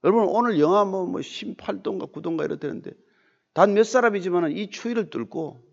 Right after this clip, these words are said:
눈길을 뚫고 어제는 폭설을 뚫고 뭐 회중 하나 없는 이 자리에서 뭐 한다고 이렇게 설교를 하며 뭐 한다고 여러분들은 듣겠습니까? 저는 오늘 이 예배 이 정말 들으시는 분 중에서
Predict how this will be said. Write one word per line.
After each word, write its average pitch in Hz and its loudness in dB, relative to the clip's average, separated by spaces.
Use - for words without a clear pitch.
눈길을 214 2
뚫고 165 0
어제는 208 2
폭설을 240 -2
뚫고 - -6
뭐 220 12
회중 247 6
하나 277 10
없는 226 4
이 202 -4
자리에서 202 2
뭐 117 6
한다고 269 8
이렇게 226 -2
설교를 196 -2
하며 160 -4
뭐 156 8
한다고 254 8
여러분들은 196 6
듣겠습니까? - -10
저는 233 6
오늘 202 4
이 175 2
예배 180 2
이 131 -2
정말 131 0
들으시는 156 -2
분 139 -6
중에서 113 -6